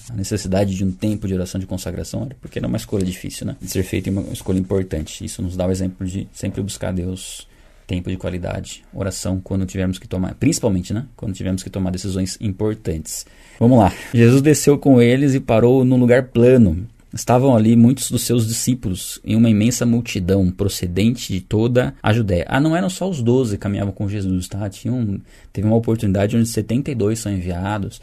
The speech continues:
Aí teve uma outra oportunidade um pouco mais na frente, lá em Atos, que eram cento e poucos. Mas os apóstolos mesmo eram doze.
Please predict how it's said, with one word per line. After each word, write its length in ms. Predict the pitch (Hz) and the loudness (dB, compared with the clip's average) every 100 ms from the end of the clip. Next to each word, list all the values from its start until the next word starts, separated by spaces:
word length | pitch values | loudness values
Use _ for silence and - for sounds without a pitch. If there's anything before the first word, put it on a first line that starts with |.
| - - - | -20 -20 -12
Aí 140 | - 92 | -6 -2
teve 160 | 104 | 0
uma 100 | 104 | 2
outra 200 | 113 117 | 2 0
oportunidade 400 | 120 110 107 104 | -4 -4 -2 -4
um 20 | 101 | -4
pouco 180 | 104 | -4
mais 120 | 101 98 | -4 -4
na 100 | 92 | -4
frente, 220 | 95 98 | -6 -4
lá 80 | 98 | -4
em 120 | 92 | -2
Atos, 280 | 98 110 - | -4 -6 -8
que 100 | 98 | -8
eram 140 | 92 | -6
cento 260 | - 107 110 | -6 -6 -6
e 60 | |
poucos. 600 | 98 92 104 107 95 - - - - | -6 -4 -2 -4 -8 -14 -20 -20 -8
Mas 200 | 90 90 | -2 0
os 100 | 95 | 2
apóstolos 500 | 117 - 104 117 117 | 0 2 0 2 -2
mesmo 280 | 98 95 107 | -2 -2 -2
eram 180 | 107 139 | -2 0
doze. 460 | 117 104 95 98 | 2 4 2 -2